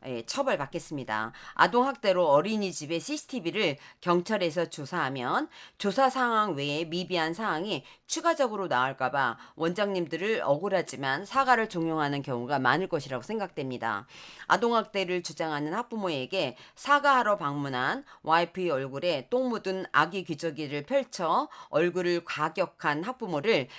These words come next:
경찰서에 고소하고 이 글을 적습니다. 나쁜 교사는 처벌을 할 수 있는데 나쁜 학부모를 피할 수 없는 교사들은 어떻게 하나요?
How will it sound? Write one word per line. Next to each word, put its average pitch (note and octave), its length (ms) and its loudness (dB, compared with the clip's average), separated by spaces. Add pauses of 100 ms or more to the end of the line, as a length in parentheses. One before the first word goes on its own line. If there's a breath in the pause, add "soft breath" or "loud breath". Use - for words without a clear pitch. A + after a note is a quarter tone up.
(120 loud breath)
경찰서에 F3 840 2
고소하고 D3 760 0
이 D3 160 -6
글을 F#3 420 -2
적습니다. A2 920 -4 (280 loud breath)
나쁜 B3 360 4
교사는 G3 440 2
처벌을 B3 460 0
할 A3+ 120 0
수 - 160 -8
있는데 D3+ 640 -2 (240 loud breath)
나쁜 G#3+ 500 0
학부모를 A3 720 -2 (240 loud breath)
피할 C#4+ 320 6
수 - 200 -4
없는 E3 440 0
교사들은 D3+ 540 -2
어떻게 - 360 -6
하나요? B2+ 600 -2